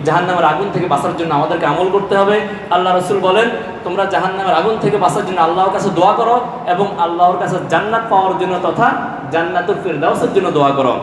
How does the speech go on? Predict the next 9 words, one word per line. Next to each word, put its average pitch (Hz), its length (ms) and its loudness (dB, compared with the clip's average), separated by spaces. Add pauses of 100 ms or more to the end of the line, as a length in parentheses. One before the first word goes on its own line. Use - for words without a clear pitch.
(240)
"আল্লাহুম্মা 175 480 2
আজিরনি 165 440 0
মিনান 160 240 0
নার।" 151 540 2
একটু 165 200 -4
আগে 165 120 0
আমি 160 140 -2
দোয়াটি 156 340 -2
পড়েছিলাম, 202 440 2